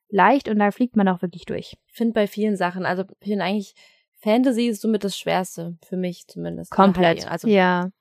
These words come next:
Speaker 2: sowas richtig stark.
Speaker 1: Wenn da so ganz viel Wordbuilding ist
Speaker 2: Ja.
Speaker 1: und man ist so, „Ich kenn das alles nicht und ich kenn die Orte nicht“ und da sind auch noch ausgedachte Worte dazwischen
Speaker 2: Ja,
Speaker 1: dabei.
Speaker 2: ja. Und ich so,
Speaker 1: Ja.
Speaker 2: „Hä?“ Oder dann sind die Namen so ganz strange und denkst du so,
Speaker 1: Mhm.
Speaker 2: „Hä?
Speaker 1: Ja.
Speaker 2: Ist das jetzt ein Name oder ist es irgendeine Burg? Ich weiß es nicht.“ <laughs>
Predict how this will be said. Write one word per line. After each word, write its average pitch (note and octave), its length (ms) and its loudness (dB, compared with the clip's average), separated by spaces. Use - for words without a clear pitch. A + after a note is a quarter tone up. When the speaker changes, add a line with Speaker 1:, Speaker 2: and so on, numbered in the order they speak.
Speaker 2:
sowas E3+ 340 -10
richtig F3+ 320 -10
stark. E3+ 420 -6
Speaker 1:
Wenn G#3 200 4
da G3+ 120 6
so A3+ 100 2
ganz G3+ 240 2
viel G#3 180 2
Wordbuilding F#3+ 600 2
ist F#3 100 0
Speaker 2:
Ja. G3 80 4
Speaker 1:
und G3 60 4
man G3 120 2
ist F#3+ 120 -2
so, E3 60 -6
„Ich - 100 -8
kenn G3+ 200 2
das G3 140 4
alles G#3 320 -2
nicht G#3 140 2
und G#3+ 100 2
ich - 60 -10
kenn A3+ 160 6
die A#3 100 4
Orte A3 340 6
nicht“ G#3+ 200 4
und - 120 -4
da - 60 -12
sind G#3+ 140 2
auch G#3+ 220 -2
noch G#3 180 -2
ausgedachte G#3+ 560 2
Worte F#3+ 260 0
dazwischen A3 380 -2
Speaker 2:
Ja, G3 140 4
Speaker 1:
dabei. G3+ 180 6
Speaker 2:
ja. A#3 80 6
Und A#3 180 10
ich F#3 240 -6
so, F3+ 80 -4
Speaker 1:
Ja. G3 260 2
Speaker 2:
„Hä?“ G#3+ 40 -8
Oder G3 160 -4
dann F#3+ 180 -2
sind E3+ 160 -6
die F3 80 -4
Namen F#3 420 2
so F#3+ 80 -2
ganz F#3 280 -4
strange F3+ 260 -2
und - 20 -10
denkst E3+ 200 -2
du G#3+ 40 0
so, G3+ 80 -2
Speaker 1:
Mhm. G3+ 360 -2
Speaker 2:
„Hä? F#3+ 60 -16
Speaker 1:
Ja. G#3 260 -4
Speaker 2:
Ist G3 100 -12
das F#3 80 -2
jetzt F3+ 180 -2
ein F3+ 80 0
Name E3+ 400 0
oder G3+ 160 -2
ist G3 100 -6
es F#3+ 80 -12
irgendeine F#3 300 -2
Burg? A3+ 300 0
Ich A3 120 -6
weiß A3 220 -4
es A#3+ 60 -16
nicht.“ C4+ 220 -6
<laughs> A3 320 -10